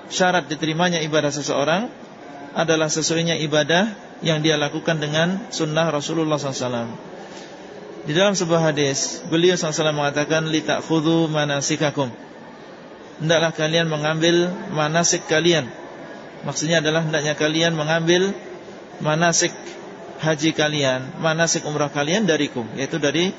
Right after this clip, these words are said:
Rasulullah sallallahu alaihi wasallam. Oleh karena itu, hendaknya seorang muslim maupun muslimah yang mau melakukan ibadah ini berusaha untuk memiliki sebuah buku yang bisa dijadikan pegangan. Dia baca, dia ulang-ulang,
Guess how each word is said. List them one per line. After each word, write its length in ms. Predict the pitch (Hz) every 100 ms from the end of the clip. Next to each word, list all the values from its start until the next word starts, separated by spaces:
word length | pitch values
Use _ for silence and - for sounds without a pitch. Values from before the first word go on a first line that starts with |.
| - - - -
Rasulullah 480 | 143 165 160 147 156
sallallahu 480 | 151 143 135 147
alaihi 240 | 143 131 120
wasallam. 400 | 127 120 117 117 - - - - - - - - - - - - - - -
Oleh 80 | 156
karena 240 | 160 165
itu, 400 | 160 175 202 - - - - -
hendaknya 320 | 160 165 160
seorang 480 | 156 147 147 143 135
muslim 400 | 165 175 170 156
maupun 240 | 143 143 139
muslimah 400 | 139 170 160 156
yang 160 | 147
mau 160 | 143 160
melakukan 480 | 170 151 143 147 143
ibadah 320 | 165 160 160
ini 400 | 143 131 143 180 - - - - - - - -
berusaha 320 | 156 156 170
untuk 240 | 156 151
memiliki 480 | 143 147 151 156 160
sebuah 320 | 156 139 147
buku 480 | 139 151 165 170 180 - - - - - - - -
yang 160 | 156 147
bisa 240 | 151 165
dijadikan 400 | 151 147 147 151 135
pegangan. 400 | 139 135 135 120 - - - - - -
Dia 160 | 139 147
baca, 380 | 143 151 143 131
dia 160 | 139 123
ulang-ulang, 480 | 151 147 160 156